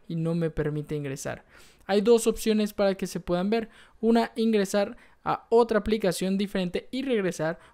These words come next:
o la otra, irte a la parte de día y aquí mismo buscamos las notificaciones y aquí ya aparece. Una vez que ya hemos ingresado a esta parte, simplemente hay que desactivar los banners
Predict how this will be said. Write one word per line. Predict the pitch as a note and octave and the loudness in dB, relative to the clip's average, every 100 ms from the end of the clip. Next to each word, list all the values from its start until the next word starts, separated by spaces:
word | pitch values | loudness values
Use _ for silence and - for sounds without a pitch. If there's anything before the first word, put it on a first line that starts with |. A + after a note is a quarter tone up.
| - | -2
o | C#4 | 2
la | C4 G#3+ | 4 4
otra, | G3+ G3 G3 | 4 0 -4
irte | A3+ G#3+ G#3+ | -4 -4 0
a | |
la | F3+ E3+ | 0 0
parte | F#3+ F#3 G3 G3+ | -2 0 -2 -2
de | E3+ G#3+ A3+ | 2 4 4
día | F#3+ E3+ D3+ - - _ _ | 2 0 0 -6 -18 _ _
y | B3 A#3+ | 2 2
aquí | G3 G#3+ | 2 2
mismo | G#3 G3+ F#3+ G#3 G3 - - | 2 2 0 -2 -4 -12 -10
buscamos | D#3+ D3+ F#3 F3+ F3 E3+ | -6 -4 -2 0 -2 -2
las | E3 D#3+ E3+ | -2 -2 -2
notificaciones | F3 F3+ F3+ F#3+ F3+ F#3 - G#3 G3+ G3+ - | -4 -4 -6 -6 -4 -4 -2 -2 -2 -6 -6
y | E3 | -4
aquí | D#3+ F3 G3 - | -4 -4 -10 -8
ya | E3 D#3+ D#3 | -4 -2 -2
aparece. | D3+ C3 - - - - _ _ _ - _ | -4 -6 -8 -18 -20 -20 _ _ _ -20 _
Una | C4+ D4 | -2 0
vez | C#4+ C#4 | 0 -2
que | C4+ | -2
ya | B3 | 0
hemos | B3 A#3+ B3 | 0 0 -2
ingresado | A#3+ G3+ G#3 G3 F3+ | -2 -2 0 2 4
a | E3+ | 2
esta | F3+ - | 0 -4
parte, | A#3 A#3+ A3 G3 G3 | -4 -2 -2 -4 -6
simplemente | - C4 B3 B3 A3+ A3 G#3+ - | -4 -4 -2 0 0 -2 -4 -2
hay | A3 | -4
que | A3 G#3 | 0 -2
desactivar | F#3+ G3 - D#3+ D#3+ | -2 -6 -4 -2 0
los | D#3 F3 G3+ | 0 -2 0
banners | B3 G#3+ E3+ F#3+ | 0 0 -2 -8